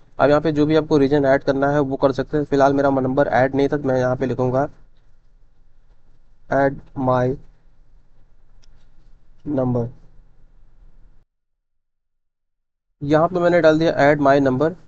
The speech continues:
ठीक है, और यहाँ पे मेरा number। अब इसको process पे click करेंगे। Process पे click करने के बाद आपका जो number आधार number वाला है उस पे एक ओटीपी भेजा जाएगा और वो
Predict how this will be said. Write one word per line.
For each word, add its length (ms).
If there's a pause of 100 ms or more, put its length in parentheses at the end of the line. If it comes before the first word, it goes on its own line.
(800)
ठीक 120
है, 80
और 180
यहाँ 200
पे 100
मेरा 200
number। 300
अब 180
इसको 240
process 360
पे 140
click 220
करेंगे। 300
Process 300
पे 100
click 180
करने 140
के 60
बाद 220
आपका 320
जो 120
number 280
आधार 280
number 260
वाला 200
है 180
उस 200
पे 200
एक 80
ओटीपी 300
भेजा 260
जाएगा 340 (120)
और 200
वो 180